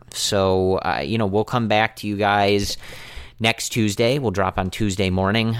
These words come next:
uh, and see if there is more to talk about. Obviously, if the Cubs hire a manager in the middle of this week, we will jump back on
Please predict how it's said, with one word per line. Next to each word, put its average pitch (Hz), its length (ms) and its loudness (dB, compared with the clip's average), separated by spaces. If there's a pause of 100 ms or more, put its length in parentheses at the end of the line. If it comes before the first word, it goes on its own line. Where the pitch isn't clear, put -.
(120)
uh, 90 760 2
and 92 840 0
see 117 340 0
if 113 120 -2
there 110 220 2
is 107 160 2
more 113 360 2
to - 100 -14
talk 131 260 -2
about. 78 180 -4
Obviously, 92 480 0
if - 120 -6
the 87 80 -4
Cubs 92 260 -4
hire 104 380 0
a 92 60 0
manager 98 480 0
in 127 120 -2
the 90 60 0
middle 92 260 0
of 87 120 -4
this 92 220 -4
week, 95 220 -4
we 87 100 -4
will 90 120 -4
jump 92 260 -4
back 92 220 -4
on 95 340 0